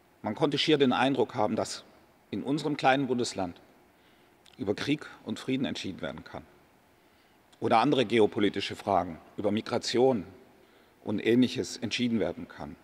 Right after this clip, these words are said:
Das ist natürlich nicht der Fall. Dann kamen äußere, ähm, Einflüsse noch dazu, wie der schreckliche Terrorakt in Solingen, die natürlich dazu geführt haben, dass diese Verschiebung der Themen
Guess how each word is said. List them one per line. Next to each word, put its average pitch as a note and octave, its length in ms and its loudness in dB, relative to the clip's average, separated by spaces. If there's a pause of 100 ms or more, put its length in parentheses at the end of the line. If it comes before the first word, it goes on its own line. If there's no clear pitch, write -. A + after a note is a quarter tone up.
(240)
Das A#2 160 -2
ist A#2+ 140 -4
natürlich B2 340 0
nicht A#2+ 160 -2
der F2+ 100 0
Fall. - 360 0 (1900)
Dann A2+ 140 2
kamen C3 240 4
äußere, A#2+ 680 4 (1300)
ähm, F#2+ 420 -2 (380)
Einflüsse A#2+ 500 0
noch G#2+ 160 -2
dazu, A2+ 480 -2
wie G2+ 80 -2
der F#2+ 120 2
schreckliche - 520 -2
Terrorakt G2+ 560 -2
in F2+ 80 -2
Solingen, F#2+ 480 -2 (100)
die F#2 160 -4
natürlich F#2+ 380 -4
dazu - 300 0
geführt - 480 -4
haben, F#2 320 -2
dass G2 240 -8
diese G2 360 -2
Verschiebung A#2+ 840 -2 (800)
der F#2+ 140 0
Themen A#2 600 2